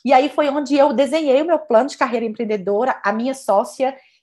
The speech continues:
que cuida hoje da área de pesquisa e aprendizagem dentro da Workalove, fez meu processo de coaching, então desenhou comigo meu planejamento de carreira empreendedora pra eu sair pra empreender. E ali eu descobri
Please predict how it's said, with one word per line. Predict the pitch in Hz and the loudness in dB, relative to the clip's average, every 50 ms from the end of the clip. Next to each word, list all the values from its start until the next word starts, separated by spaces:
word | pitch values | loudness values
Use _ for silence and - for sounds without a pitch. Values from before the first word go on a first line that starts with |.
| _ | _
que | _ - 220 196 | _ -10 -10 -8
cuida | - - 277 311 240 220 220 208 | -2 0 0 2 4 4 6 6
hoje | 208 208 208 214 208 196 | 6 4 4 2 2 2
da | 208 185 | 2 4
área | 190 196 202 196 | 4 2 2 -2
de | - | -4
pesquisa | - 208 202 - - 226 214 196 214 | -4 -4 -4 -4 -6 -6 -4 -4 -4
e | |
aprendizagem | - 208 208 196 180 175 190 180 185 202 196 185 175 | -4 -4 -6 -6 -4 -4 -2 0 0 0 -2 -4 -6
dentro | 190 208 240 247 | -6 -6 0 2
da | 233 214 | 2 2
Workalove, | 208 202 202 - - 202 190 190 196 208 233 269 269 214 202 190 180 - _ _ _ _ _ _ | 2 0 -2 -4 -4 -2 0 2 4 4 4 4 2 0 -6 -10 -10 -14 _ _ _ _ _ _
fez | _ - 269 277 320 269 | _ 6 6 8 8 6
meu | 269 262 - | 2 -4 -4
processo | 240 240 240 240 226 233 | -4 -2 0 0 0 0
de | 226 214 | -2 -8
coaching, | - - 220 226 262 254 - 240 | -6 -2 -2 -2 -2 -2 -6 -8
então | 247 226 220 | -6 -4 -2
desenhou | 240 233 208 254 254 247 233 233 277 349 339 | -2 -2 -2 -2 -4 -4 -2 0 0 -2 -2
comigo | - 403 339 262 262 247 240 | -4 -6 -4 -4 -4 -4 -4
meu | 247 247 247 | -4 -4 -2
planejamento | 262 226 220 226 240 233 247 226 220 208 208 262 277 - 285 247 233 - _ _ _ _ - | -2 -2 -2 -2 -4 -4 -4 -4 -4 -4 -6 -8 -8 -8 -8 -8 -8 -10 _ _ _ _ -8
de | 190 226 | -8 -4
carreira | - 262 226 214 226 214 220 | -2 -2 -2 0 0 0 0
empreendedora | 220 208 220 208 208 233 226 190 196 220 240 262 | -2 -4 -6 -6 -4 -4 -2 -2 0 -2 -2 -2
pra | - 214 | -4 -6
eu | 214 | -6
sair | - - 202 214 214 | -4 -4 -6 -6 -6
pra | 208 220 233 | -6 -8 -8
empreender. | 233 233 254 254 269 262 226 254 269 339 359 - _ _ _ _ - | -8 -8 -8 -6 -6 -4 -2 0 0 -2 -2 -6 _ _ _ _ 2
E | 339 415 | 4 6
ali | 415 381 302 320 | 6 6 4 2
eu | 311 302 | 0 -2
descobri | - - - 359 302 294 277 302 - | -4 -4 -4 -2 -2 -2 -4 -4 -6